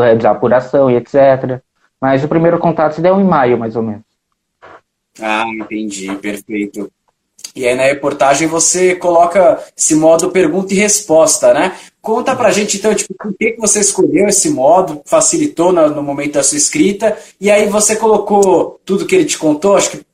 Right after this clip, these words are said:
Speaker 2: provavelmente não, né? Pelo que você falou que foi uma entrevista longa, né?
Speaker 1: Ah, foi uma entrevista longa, principalmente por causa desse contato mais pessoal que eu tinha com o contato com ele, né?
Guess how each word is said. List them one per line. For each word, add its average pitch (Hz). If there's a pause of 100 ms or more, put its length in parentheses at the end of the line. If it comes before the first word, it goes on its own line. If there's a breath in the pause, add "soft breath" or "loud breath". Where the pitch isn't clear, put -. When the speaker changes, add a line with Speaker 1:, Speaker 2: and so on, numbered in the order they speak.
(160)
Speaker 2:
provavelmente 170
não, 170
né? 139
Pelo 139
que -
você 143
falou 135
que 131
foi 139
uma 135 (180)
entrevista 143
longa, 147
né? 175 (1300 loud breath)
Speaker 1:
Ah, 165
foi 180
uma 180
entrevista 196
longa, 196
principalmente 226
por -
causa 220
desse 220
contato 220
mais 208
pessoal 208
que 202
eu 202
tinha 196
com 214
o 196
contato 220
com 170
ele, 101
né? 110